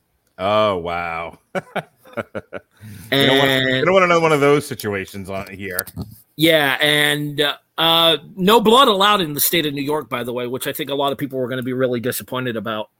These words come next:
Speaker 2: But, um, and that's why there wasn't a whole lot of blood on this show, except for the one that was the, the hard way cut. But, um,
Speaker 1: Mm.
Speaker 2: back to the scramble match there. You notice the prominent name that was announced for this match that was missing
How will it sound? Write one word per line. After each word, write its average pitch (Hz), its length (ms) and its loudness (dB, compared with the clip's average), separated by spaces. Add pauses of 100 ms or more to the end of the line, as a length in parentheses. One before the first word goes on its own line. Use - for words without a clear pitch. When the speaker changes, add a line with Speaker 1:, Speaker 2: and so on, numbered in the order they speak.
(140)
Speaker 2:
But, 127 160 0
um, 120 260 -2 (840)
and 139 100 0
that's 151 180 0
why 165 120 6
there 151 120 6
wasn't 151 280 4
a 135 60 2
whole 143 160 2
lot 143 180 4
of 110 100 -4
blood 143 180 2
on 123 180 -4
this 113 120 -6
show, 151 320 0
except 120 320 -4
for 131 80 -4
the 127 100 0
one 127 240 -2
that 117 160 -2
was 117 200 -4
the, 117 160 -14
the 113 120 -6
hard 135 240 0
way 113 160 -2
cut. 107 260 -6 (440)
But, 143 140 2
um, 135 340 2
Speaker 1:
Mm. 95 120 -12 (840)
Speaker 2:
back 160 320 0
to 185 100 4
the 139 100 0
scramble 185 360 4
match 143 220 0
there. 131 100 0
You 143 140 2
notice 208 340 4
the 185 80 0
prominent 190 420 2
name 175 200 -2
that 151 120 0
was 143 120 -4
announced 151 300 -4
for 156 100 -4
this 139 200 -4
match 139 240 -2
that 113 160 -6
was 113 160 -8
missing 101 500 -2